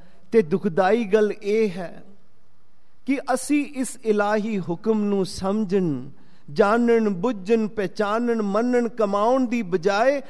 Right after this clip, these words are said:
ਹੁਕਮ ਨੂੰ ਦਿਮਾਗੀ ਵਿਸ਼ਾ, ਫੋਕੇ ਗਿਆਨ ਦਾ ਪ੍ਰਗਟਾਵਾ, ਗਲਤ ਅਰਥ ਕਰਨ, ਸਿਆਣਪਾਂ ਕੋਟਣ,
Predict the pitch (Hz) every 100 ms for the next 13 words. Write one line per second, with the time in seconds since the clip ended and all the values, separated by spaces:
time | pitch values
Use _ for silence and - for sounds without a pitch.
0 | - - - 220 208 285 269 262 254 226
1 | 165 208 208 220 208 220 233 170 196 190
2 | 226 196 165 - - - - - - -
3 | - 247 247 233 226 180 170 185 202 214
4 | 196 190 175 156 147 156 151 156 151 131
5 | - - 170 - - - - 139 185 202
6 | 202 - 170 220 214 - - 170 180 156
7 | 131 - - - - - - - - 233
8 | 233 269 269 262 240 185 175 151 - 170
9 | 147